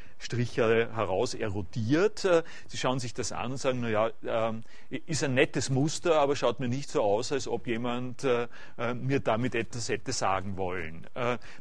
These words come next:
da, äh, auf dieser Basis, äh, ähm, basiert, äh, äh, die, ähm,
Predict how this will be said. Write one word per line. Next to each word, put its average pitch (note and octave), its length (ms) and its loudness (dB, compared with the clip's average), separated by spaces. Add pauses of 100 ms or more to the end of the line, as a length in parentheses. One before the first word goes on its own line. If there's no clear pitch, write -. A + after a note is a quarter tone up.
da, B2+ 200 6
äh, C3 280 4
auf B2 220 0
dieser E3+ 300 6
Basis, B2+ 880 8
äh, D3+ 240 6 (340)
ähm, B2+ 460 2 (640)
basiert, C3+ 920 6
äh, D#3+ 260 8 (340)
äh, B2+ 260 4 (160)
die, A2+ 640 0
ähm, G2+ 720 -2